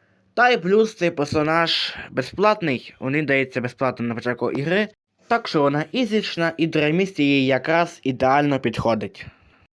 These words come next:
Ну і почесне перше місце займає легендарні Ларі Лорі, які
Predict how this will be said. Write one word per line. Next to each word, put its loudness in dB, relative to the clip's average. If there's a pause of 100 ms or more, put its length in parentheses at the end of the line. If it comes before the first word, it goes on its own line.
(760)
Ну 4
і 6
почесне 2
перше 2
місце 0
займає 0
легендарні 0
Ларі 2
Лорі, 0
які 0